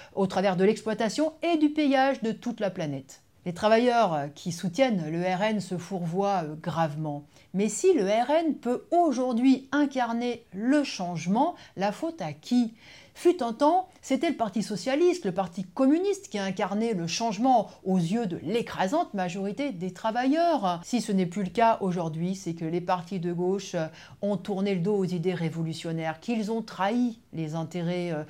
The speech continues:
euh, du monde du travail et qu'à chaque fois qu'ils sont passés au pouvoir, eh bien, ils ont mené la même politique anti-ouvrière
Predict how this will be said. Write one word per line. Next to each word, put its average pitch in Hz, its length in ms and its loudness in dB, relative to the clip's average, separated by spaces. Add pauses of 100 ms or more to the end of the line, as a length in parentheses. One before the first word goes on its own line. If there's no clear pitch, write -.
(220)
euh, 170 120 -2
du 170 160 -2
monde 175 200 -2
du 165 100 -10
travail 165 440 -2 (220)
et - 40 -16
qu'à 135 140 -6
chaque 170 240 -6
fois 277 320 2 (180)
qu'ils 165 140 -12
sont 160 140 -8
passés 185 340 -2
au 214 100 0
pouvoir, 180 500 0 (220)
eh 240 100 2
bien, 269 160 4
ils 277 160 4
ont 269 60 4
mené 285 240 6
la 277 80 6
même 349 300 4
politique 285 540 2
anti-ouvrière 254 760 0